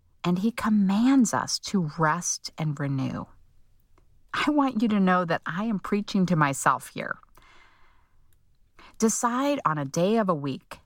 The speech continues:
that will be your Sabbath, but also give yourself a day for added margin. When we plan to accomplish too much in six days, there is no place but the Sabbath day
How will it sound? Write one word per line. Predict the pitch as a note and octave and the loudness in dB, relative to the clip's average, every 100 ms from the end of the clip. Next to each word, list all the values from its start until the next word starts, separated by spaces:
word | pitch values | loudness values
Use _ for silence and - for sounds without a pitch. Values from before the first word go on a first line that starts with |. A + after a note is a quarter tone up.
| _ | _
that | D3 - | -6 -4
will | D3 | -6
be | C#3 D#3 | -4 -4
your | D#3+ D3+ C#3+ C#3+ | -2 -2 0 0
Sabbath, | - B2+ B2+ - - - - _ _ _ _ - _ _ | -2 -4 -6 -10 -14 -18 -20 _ _ _ _ -20 _ _
but | - - _ | -4 -4 _
also | - A#3 C4+ - C#4 | 0 0 0 -2 -2
give | F#3 F3 E3 | 0 -2 2
yourself | E3+ E3 - D3 C#3+ - | 0 0 0 -2 -2 -6
a | E3 | -6
day | D3 F#3+ F#3 C3+ C#3+ D#3+ _ | -2 -2 0 -2 -6 -12 _
for | - - D3+ _ _ | -12 -2 -2 _ _
added | D#3 D3+ D3+ D#3+ D#3 - _ | 0 0 -2 -6 -6 -12 _
margin. | D3 C#3 C3+ C3+ - - - - _ _ _ - _ _ _ _ _ - - - | -2 0 -2 -6 -8 -8 -10 -14 _ _ _ -20 _ _ _ _ _ -20 -20 0
When | G#3 A3 | 4 6
we | E4 | 4
plan | - A#3 G#3 | 2 2 2
to | G3 F#3+ | 2 0
accomplish | D#3+ F#3 E3 D3 - - | 0 -2 -2 -4 -6 -6
too | - D4 | -2 2
much | G#3+ G3 - - | 4 2 -4 -8
in | C#3 | -6
six | B2+ - A3+ - - | -6 -6 -6 -6 -4
days, | G3 G3+ C#3 - D#3+ - - _ _ _ _ | 0 0 -2 -8 -10 -10 -14 _ _ _ _
there | - E3+ | -4 0
is | E3 | 0
no | D#3+ E3 F#3+ A3+ | 2 2 2 0
place | - G#3 G#3 - | -2 0 0 -2
but | - D#3 | -6 -4
the | C#3 | -4
Sabbath | - - - A3+ D#4 C4 D3 - - | -4 -2 0 0 2 0 -2 -8 -6
day | C3+ B2+ - F3+ | -4 -2 -4 -4